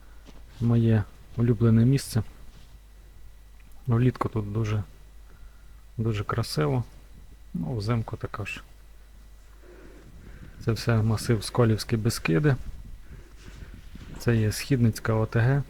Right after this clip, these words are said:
Десь близько двадцяти сантиметрів снігу тут випало. Небагато, як для Карпат. Але зима тут тільки он буквально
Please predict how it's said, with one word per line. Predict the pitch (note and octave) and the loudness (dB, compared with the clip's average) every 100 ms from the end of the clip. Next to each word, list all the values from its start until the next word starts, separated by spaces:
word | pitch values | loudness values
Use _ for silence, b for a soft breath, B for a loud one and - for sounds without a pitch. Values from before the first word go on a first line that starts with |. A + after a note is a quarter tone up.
| - - - - - - - - - - - B B B B - C#3 | -10 -20 -20 -20 -20 -20 -20 -20 -20 -20 -20 B B B B -10 0
Десь | C3+ | 2
близько | A2+ B2+ - A#2 | 4 4 2 0
двадцяти | A2 - - B2+ | 0 -2 0 0
сантиметрів | - A#2 B2 A#2 G#2+ A2+ G#2+ | 2 2 4 4 4 0 0
снігу | - B2 G2+ | 4 4 4
тут | G#2 - | 0 -4
випало. | A2+ D3 - D3 C#3+ - - - - - - - - - - - - - - - - | -2 0 2 0 0 -4 -14 -20 -20 -20 -20 -20 -20 -20 -20 -20 -20 -20 -20 -12 -6
Небагато, | C3+ B2+ G#2+ A2 G#2+ | -2 2 2 0 0
як | G#2 | -2
для | G2 G#2 | -2 -4
Карпат. | G2+ A2 - D#3+ D#3+ - B B B B B B - - - - - - - - - - | -2 -4 -2 -2 -2 -6 B B B B B B -20 -20 -20 -20 -20 -20 -20 -20 -18 -8
Але | D3 C3 A#2+ B2 A2 - - - - - - - - - | -2 2 2 2 -2 -8 -20 -20 -18 -18 -18 -20 -14 -6
зима | G#2+ B2 C#3 | 0 2 2
тут | C3+ A#2 - | 0 -4 -6
тільки | G#2+ - | -8 -2
он | A2 G#2+ G2+ - - - - B B B B B B - | 0 0 -2 -8 -12 -12 -12 B B B B B B -6
буквально | A2 - A#2+ A2 G#2+ | -6 0 2 4 2